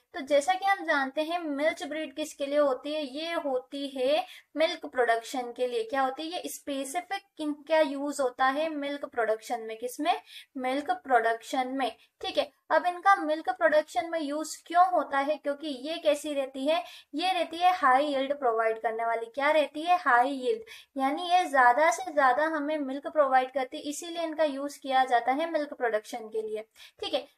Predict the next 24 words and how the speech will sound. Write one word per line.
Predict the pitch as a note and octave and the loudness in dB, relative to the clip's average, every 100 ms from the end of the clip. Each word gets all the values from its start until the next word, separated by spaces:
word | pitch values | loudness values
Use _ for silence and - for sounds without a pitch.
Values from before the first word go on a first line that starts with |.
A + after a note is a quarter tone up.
| _ | _
Basically | C4 C4+ F4+ F#4 F#4+ | -6 -6 -6 -12 2
जब | F#4 | 4
हम | F#4 F4+ | 4 2
मिल्च | D4+ D4+ - | 0 -2 -4
की | E4+ | 0
बात | E4 C#4+ C#4+ | 4 4 4
करते | D4+ C4 | 0 2
हैं | D4+ | 0
तो | D#4 | 0
उसके | D4 - D#4+ | -6 -6 -8
कुछ | E4 - | -8 -2
पर्टिकुलर | D4 A#3+ C#4 C#4+ D4 D4+ | 0 0 0 2 4 4
एग्जांपल्स | C4+ C4 A#3+ A#3 D4 D4 | 2 0 0 2 2 2
होते | C#4+ C4 | 0 -4
हैं, | C4+ D4+ E4 D4+ | -6 -6 -6 -8
जैसे | C4 B3 C#4+ | -2 0 0
कि | C#4+ F4 | -4 -10
शाहीवाल, | - C#4+ A3+ A3+ A3 A3 - _ _ | 0 2 2 2 0 -2 -8 _ _
क्या | B3+ | -2
हो | C4 B3+ | -2 0
गई, | D4+ G#4+ - _ _ | -2 -2 -12 _ _
शाहीवाल, | - D4+ A#3+ A#3 A3 A3 - _ | 0 4 4 4 0 -2 -12 _
ठीक | G4 | -10
है। | F4+ | -4